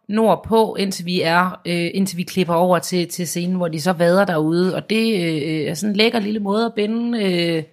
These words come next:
starts credits, credits sammen med, øh, sammen med, sammen med selve scenen, og ligesom sige, "Nu er vi uden for kortet, fordi nu er vi beyond the wall, og nu er vi derude, hvor,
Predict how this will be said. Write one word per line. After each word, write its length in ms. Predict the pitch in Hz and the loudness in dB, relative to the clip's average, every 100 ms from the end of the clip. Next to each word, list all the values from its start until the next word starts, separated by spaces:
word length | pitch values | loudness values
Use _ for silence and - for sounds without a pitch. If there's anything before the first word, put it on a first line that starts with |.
| _ | _
starts 320 | - - 254 - | -2 2 2 2
credits, 760 | - 220 214 196 185 - - - | 0 0 0 -2 -2 -6 -12 -4
credits 640 | 220 220 214 - - - - - - - | 0 0 -2 -8 -8 -8 -10 -20 -20 -12
sammen 420 | - 240 233 196 | -4 -2 0 0
med, 420 | 196 185 180 175 175 170 165 | 0 2 0 0 0 0 -4
øh, 80 | 160 _ _ - | -8 _ _ 0
sammen 220 | 220 226 | 0 2
med, 80 | 208 | -2
sammen 200 | 233 240 | 0 0
med 60 | |
selve 300 | 214 226 233 | 0 -2 0
scenen, 480 | 233 214 214 233 220 - | 0 0 0 0 0 0
og 120 | 190 | 0
ligesom 240 | 202 208 | 0 -2
sige, 200 | - 202 | -2 0
"Nu 120 | 196 | 2
er 40 | 214 | 2
vi 120 | 214 | 2
uden 260 | 185 220 226 | 2 2 2
for 120 | 190 | -2
kortet, 440 | - 180 190 190 - - - | 0 2 2 0 -4 -20 -14
fordi 160 | - 185 | -4 0
nu 120 | 190 | 4
er 120 | 147 | 4
vi 120 | 160 | 2
beyond 440 | 196 180 127 165 180 | 0 0 2 2 0
the 100 | 165 | 0
wall, 420 | 160 156 165 165 | 0 0 -2 -4
og 80 | 175 | -8
nu 60 | |
er 40 | 175 | -6
vi 60 | 170 | -2
derude, 380 | 180 156 160 | 0 0 0
hvor, 160 | 170 151 | -2 -6